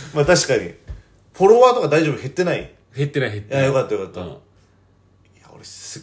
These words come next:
Speaker 1: げえ久しぶりに見た、ムカデとか。
Speaker 2: いやー、そうなんだよ。その麻雀打ちに行ってる友達ん家が山ん中にあるから、
Speaker 1: うん。
Speaker 2: 結構いるんだよね、ムカデが。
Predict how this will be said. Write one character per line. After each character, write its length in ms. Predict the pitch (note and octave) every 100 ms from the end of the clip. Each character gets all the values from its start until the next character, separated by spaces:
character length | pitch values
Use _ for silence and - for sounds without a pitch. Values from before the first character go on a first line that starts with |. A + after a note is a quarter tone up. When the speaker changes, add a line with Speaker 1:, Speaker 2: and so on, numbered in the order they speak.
| -
Speaker 1:
げ 120 | F#3
え 20 |
久 120 | G#3 D#3
し 100 | C#3
ぶ 80 |
り 60 | B2
に 80 | A#2
見 120 | A#2
た、 160 | A2+ G2
ム 120 | G#2
カ 140 | G#2+
デ 80 | G2
と 100 | F#2+
か。 200 | F2+ E2+
Speaker 2:
い 60 | A2+
や 280 | A2+ G2+ G#2+
ー、 40 |
そ 180 | G#2 A#2
う 20 |
な 100 | G2+
ん 80 | F2+
だ 60 | E2+
よ。 160 | D2 _ _
そ 160 | - G#2+
の 140 | A2
麻 120 | D3
雀 180 | D#3 E3
打 100 | E3
ち 120 | E3
に 120 | C#3 G#2+
行 40 |
っ 20 |
て 120 | -
る 100 | G2
友 200 | F2+ A2
達 260 | B2+ C3 C3+
ん 60 | B2
家 120 | A#2+
が 60 |
山 240 | F#2+ A2+ C#3+
ん 80 | D3+
中 160 | C3
に 60 | G2
あ 60 |
る 100 | F#2+
か 80 | E2+
ら、 280 | D#2+ D2+ D2
Speaker 1:
う 40 | A2+
ん。 40 |
Speaker 2:
結 220 | A2 E3+
構 120 | -
い 100 | A#2
る 140 | A#2 C3+
ん 80 | G2+
だ 120 | F2+
よ 60 |
ね、 100 | E2+
ム 140 | E2+ F2+
カ 160 | F#2
デ 120 | F2+ F2
が。 220 | E2+